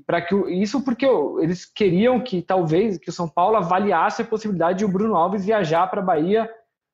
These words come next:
é, apesar de todas as recomendações da comissão médica, né? No fim das contas, isso acabou vetado e o, e o Diniz vai ter que se virar com o que já tem lá com ele no Nordeste. O time tá viajando nesse momento pra Salvador.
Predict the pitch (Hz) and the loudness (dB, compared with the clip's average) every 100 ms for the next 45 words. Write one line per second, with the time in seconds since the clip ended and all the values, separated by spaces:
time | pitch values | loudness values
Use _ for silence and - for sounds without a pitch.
0 | _ _ 147 160 - 185 190 156 175 185 | _ _ -2 0 0 0 -2 0 0 0
1 | 180 185 185 202 196 - 202 208 202 196 | -4 -2 -2 -2 -4 -6 -4 -2 -2 -4
2 | 196 185 190 202 190 202 196 156 160 156 | -4 -6 -4 -6 -4 -6 -6 -6 -2 0
3 | 143 135 - 139 143 170 _ _ _ _ | -2 -4 -6 -6 -4 -8 _ _ _ _
4 | - 165 220 214 202 202 190 175 190 185 | -8 -6 -2 -2 -2 -4 -4 -6 -4 -2
5 | 180 214 185 190 214 220 226 226 185 196 | 0 0 2 2 2 2 2 0 0 0
6 | 202 185 196 208 214 - 208 208 165 180 | 0 0 0 -2 -6 -6 -4 0 2 0
7 | 208 214 208 208 214 214 - 190 196 220 | -2 -4 -4 -4 -2 -4 -2 -2 0 -4
8 | 214 _ _ _ 160 170 180 190 175 190 | -6 _ _ _ -2 0 0 -2 0 0
9 | 196 202 170 160 185 185 175 190 196 196 | 2 0 2 2 0 -4 -6 -4 -2 -2
10 | 180 170 156 180 180 180 180 160 170 170 | 0 0 0 0 -2 -4 -4 -2 -4 -6
11 | 190 185 185 180 202 170 147 135 | -6 -4 -4 -2 -2 -2 -2 -2